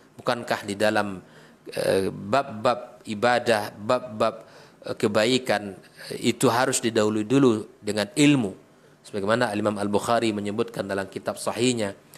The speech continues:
bab al-ilmu qabla al-qawli wal amal. Maka Jangan sampai kita, eh, melenceng dari perbuatan orang-orang Yahudi yang tidak mengamalkan ilmunya,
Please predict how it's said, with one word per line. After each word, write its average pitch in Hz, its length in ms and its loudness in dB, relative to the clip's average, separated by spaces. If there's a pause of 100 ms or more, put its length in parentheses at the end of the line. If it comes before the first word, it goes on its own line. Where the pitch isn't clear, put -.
(420)
bab 123 560 -2 (240)
al-ilmu 110 760 2 (380)
qabla 110 400 2
al-qawli 104 720 2
wal 101 240 4
amal. 101 400 0 (840)
Maka 165 600 0 (1000)
Jangan 156 160 2
sampai 135 400 2
kita, 120 280 2 (360)
eh, 110 400 4
melenceng 123 800 0 (720)
dari 110 480 2
perbuatan 110 720 0
orang-orang 107 480 2
Yahudi 113 640 4 (320)
yang 110 320 2
tidak 180 320 4
mengamalkan 110 640 0
ilmunya, 139 640 2